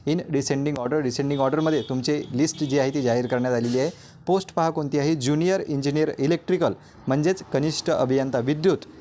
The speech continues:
या पदाचा निकाल जाहीर झालेला आहे आणि जिल्हा परिषद आहे ठाणे. ठाणे जिल्हा परिषदेअंतर्गत ज्युनियर इंजिनियर इलेक्ट्रिकल या पदाचा निकाल आज जाहीर करण्यात आलेला आहे. तर पहा, निकालाचा फॉर्मॅट जो आहे, तो अगोदर तुमचा रोल नंबर,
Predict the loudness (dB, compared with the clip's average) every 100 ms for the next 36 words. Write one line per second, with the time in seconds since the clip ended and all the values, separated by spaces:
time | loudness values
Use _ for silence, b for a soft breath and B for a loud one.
0 | B 0 0 0 -2 -2 -2 0 0 0
1 | 0 0 0 0 -2 -2 -2 0 2 2
2 | 0 -2 0 0 -2 -2 -2 -2 -6 B
3 | B B -2 0 2 0 2 2 2 0
4 | 0 2 2 2 2 2 -2 -6 -14 -2
5 | 0 2 2 0 -2 0 0 0 0 0
6 | 0 -2 -2 2 2 2 0 0 0 2
7 | 2 0 b b 0 2 0 -2 0 0
8 | -2 -2 0 0 0 -2 0 0 0 -2
9 | -4 -12 -6 -2 0 0 0 0 0 0
10 | 0 0 0 2 2 2 2 -2 -6 B
11 | B 0 2 0 -2 0 0 2 0 0
12 | -2